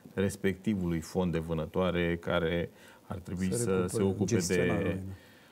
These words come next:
Speaker 2: da.
Speaker 1: uh, animalele respective, de animalele sălbatice pe care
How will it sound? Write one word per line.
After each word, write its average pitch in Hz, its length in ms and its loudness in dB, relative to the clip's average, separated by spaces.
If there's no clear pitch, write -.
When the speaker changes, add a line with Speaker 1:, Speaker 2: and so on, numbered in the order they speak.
Speaker 2:
da. - 80 -2
Speaker 1:
uh, - 160 0
animalele 92 840 4
respective, 87 580 0
de 80 80 2
animalele 80 840 0
sălbatice 85 600 -2
pe 85 120 -4
care 78 720 -4